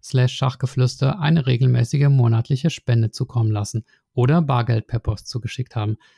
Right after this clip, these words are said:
Ich weiß es wirklich sehr zu schätzen. Dies sind folgende Personen oder Einrichtungen: Andreas Wirox, Armin Züger, Benjamin Steinhilber, Dieter Riegler, Frank Rothmann, Friedhelm Küch,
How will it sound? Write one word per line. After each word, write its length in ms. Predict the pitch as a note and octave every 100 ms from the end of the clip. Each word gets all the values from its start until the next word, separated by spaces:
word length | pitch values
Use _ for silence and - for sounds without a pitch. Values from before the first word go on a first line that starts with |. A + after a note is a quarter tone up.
| _
Ich 100 | -
weiß 220 | C3 C#3 C3
es 180 | -
wirklich 300 | C3 C3+ C3+
sehr 180 | - A#2
zu 140 | - C#3
schätzen. 480 | - A2+ - A#2+ - _ _ _ _ _ _ -
Dies 160 | F3
sind 160 | D3 B2
folgende 380 | C#3+ F3+ F#3 F3
Personen 540 | B2 A2 B2+ D3+ E3+
oder 420 | - A2 B2+ C#3
Einrichtungen: 680 | C3+ A2 G#2+ - A#2+ A2 G2+ - _ _ _ _
Andreas 540 | C3 B2 A#2 G#2+ G#2
Wirox, 580 | C3 D3+ D3+ D#3 - - - _
Armin 380 | C#3 D3+ D3+ B2+
Züger, 500 | - A#2+ B2 A#2+ - _ _ _
Benjamin 440 | D#3 D3+ A2+ G#2+
Steinhilber, 760 | - B2+ C3+ C3 C3+ B2+ B2+ - _ _ -
Dieter 320 | E3+ A2+ G#2
Riegler, 480 | C#3 C#3 C3 C3 - _ _
Frank 400 | - A#2+ A2+ -
Rothmann, 580 | C3 C3+ C#3 C#3 C3+ - _ _
Friedhelm 520 | - D#3+ C#3+ A#2 G#2+
Küch, 380 | - F3 -